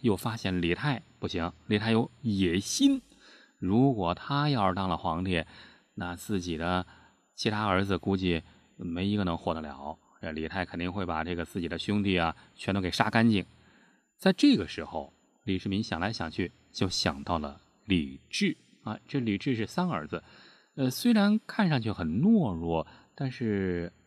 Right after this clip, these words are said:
人还是比较厚道的。想来想去，那这样吧，就让他当皇帝。李治也就因此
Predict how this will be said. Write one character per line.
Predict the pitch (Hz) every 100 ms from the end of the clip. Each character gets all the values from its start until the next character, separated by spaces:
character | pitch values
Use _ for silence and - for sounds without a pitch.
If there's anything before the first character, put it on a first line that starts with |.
| -
人 | 139 123 135 233 294
还 | 113
是 | 95
比 | 98
较 | 92 73
厚 | - 113 82
道 | 78 71
的。 | - _ _
想 | - 101
来 | 113
想 | 107 98
去， | 107 - - - _
那 | 131
这 | 135
样 | 139
吧， | 131 110 -
就 | -
让 | 98 87
他 | 139
当 | 143 110
皇 | 98 90
帝。 | 90 85 _ _ _ _
李 | - 120
治 | 120 127 - -
也 | 92
就 | 92 107
因 | 180 233 233
此 | - 73 67 76